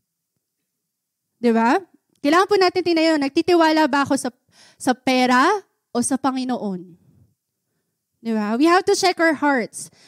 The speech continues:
Naging ungrateful ba tayo? Dahil masyado tayong pamilyar dun sa mga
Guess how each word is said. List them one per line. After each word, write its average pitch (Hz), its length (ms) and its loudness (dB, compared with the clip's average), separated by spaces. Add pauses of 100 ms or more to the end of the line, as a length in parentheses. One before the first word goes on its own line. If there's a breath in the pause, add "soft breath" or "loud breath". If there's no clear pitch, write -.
(180 soft breath)
Naging 294 400 2
ungrateful 302 640 -2
ba 277 80 0
tayo? 254 240 -2
Dahil 302 240 0
masyado 339 400 0
tayong 370 320 0
pamilyar 320 640 0
dun 330 160 -2
sa 349 80 -2
mga 302 240 0